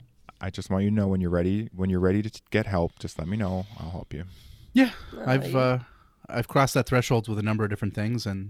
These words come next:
Speaker 2: you know, that's on the list.
Speaker 1: Excellent. Then you know how to do it.
Speaker 2: <laughs> Yeah, essentially.
Speaker 1: Tui, what, uh, what organic craziness are you drinking?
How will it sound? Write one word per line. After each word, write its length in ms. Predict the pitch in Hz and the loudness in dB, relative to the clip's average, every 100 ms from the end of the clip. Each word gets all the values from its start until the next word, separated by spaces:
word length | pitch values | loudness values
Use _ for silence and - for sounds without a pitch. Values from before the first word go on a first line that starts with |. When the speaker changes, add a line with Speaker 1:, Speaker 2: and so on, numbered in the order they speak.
| 107 | -8
Speaker 2:
you 80 | 98 | -8
know, 80 | 95 | -6
that's 180 | 101 | -6
on 100 | 113 | -4
the 80 | 101 | -4
list. 380 | 92 - - - _ _ _ _ _ - - _ _ _ _ - - | -6 -8 -14 -18 _ _ _ _ _ -20 -20 _ _ _ _ -20 -8
Speaker 1:
Excellent. 360 | 143 - 85 80 | -6 -6 -6 -2
Then 100 | 92 | 0
you 80 | 101 | 2
know 100 | 107 | 4
how 120 | 110 | 4
to 60 | 110 | 4
do 140 | 110 | 2
it. 120 | 78 - - - | 2 -4 -20 2
Speaker 2:
<laughs> 520 | 277 - 254 - 214 - | 4 6 4 4 0 0
Yeah, 180 | 226 131 - - | -4 -6 -8 -2
essentially. 460 | 135 113 117 104 - - - - - - - _ _ _ - | -2 -2 -6 -8 -12 -20 -20 -20 -20 -20 -20 _ _ _ -10
Speaker 1:
Tui, 340 | - 117 117 120 | 0 2 4 4
what, 400 | 110 - - 110 | 2 0 -4 2
uh, 340 | 101 95 90 | 4 4 2
what 280 | 90 98 - | 2 2 2
organic 680 | 98 92 95 95 95 - - | 0 0 2 2 0 -2 -14
craziness 720 | - 98 92 95 90 90 - - | 0 0 2 2 0 -4 -10 -6
are 80 | |
you 140 | 90 92 | -4 -2
drinking? 480 | 87 85 87 82 | -4 -6 -8 -8